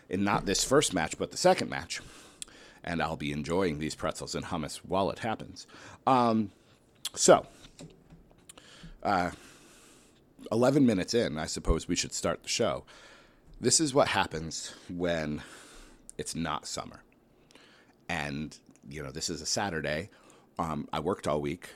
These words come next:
I'm a little frazzled. I'm a little fried. I'm a little tired. Uh, but I got my hummus now, my water. You gotta have your water. So, the first matchup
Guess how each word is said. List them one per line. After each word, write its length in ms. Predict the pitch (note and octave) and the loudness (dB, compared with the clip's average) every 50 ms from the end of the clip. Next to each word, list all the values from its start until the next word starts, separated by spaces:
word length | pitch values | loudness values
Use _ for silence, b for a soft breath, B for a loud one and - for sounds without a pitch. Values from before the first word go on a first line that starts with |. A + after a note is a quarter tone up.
| - _ - | -20 _ -12
I'm 100 | - D#2+ | -8 -6
a 60 | D#2+ | -4
little 180 | E2 G2 G#2+ G2+ | -2 -2 -2 -2
frazzled. 580 | - - - - D2 C#2 C2+ D#2 D2 F2+ F#2+ - | -4 -4 -4 -2 0 0 -2 -2 -4 -6 -6 -8
I'm 100 | - - | -8 -6
a 60 | D#2+ | -4
little 160 | D#2+ F#2 G#2+ G2+ | -4 -2 -4 -4
fried. 460 | - - D#2 D2 C#2 C#2 D#2+ F2+ - F#2+ - | -4 -2 -2 -2 -2 -2 -4 -6 -8 -10 -10
I'm 80 | - | -6
a 60 | D#2 E2+ | -4 -2
little 160 | F#2+ G#2+ G#2+ | 0 0 -2
tired. 460 | - - - C#2 D2 D2 C#2 F2+ - - B B B B B B B B | -2 -4 -4 -2 -2 -2 -4 -6 -10 -14 B B B B B B B B
Uh, 120 | - - C#2 | -10 -10 -8
but 120 | - - D2 | -6 -4 -4
I 80 | D2 | -2
got 160 | D2 F2 E2 - | -2 -2 -2 -2
my 80 | G2 | -4
hummus 320 | F#2+ G2+ F#2+ F2 - - D#2 | -4 -2 -2 -2 -4 -4 -4
now, 220 | D#2+ F2 G#2 G#2+ - - - | -4 -4 -6 -6 -10 -12 -8
my 160 | E2+ D#2 D#2 | -6 -6 -6
water. 400 | D#2+ E2+ F#2+ F#2 F2 D2+ F2+ G#2 | -2 0 2 2 2 2 0 -2
You 80 | G2+ F2+ | -4 -4
gotta 200 | F2+ E2+ F2+ F2 | -2 -2 -2 -2
have 180 | F#2+ F#2 E2+ | -2 -4 -4
your 100 | F#2 F#2 | -4 -4
water. 360 | G2 F#2 E2+ C#2+ C2+ E2+ G#2 - B B B B B B B B B - B B B B B B B B | -2 0 0 0 -2 -4 -8 -8 B B B B B B B B B -8 B B B B B B B B
So, 300 | B - - F2 - - - b b b b b b b b b b - - | B 0 0 0 0 -2 -6 b b b b b b b b b b -14 -10
the 80 | A2+ | -2
first 280 | - - E3+ D#3+ - - | 2 2 2 4 2 0
matchup 360 | G2 E2 - - - - - | 0 0 0 -2 -4 -8 -10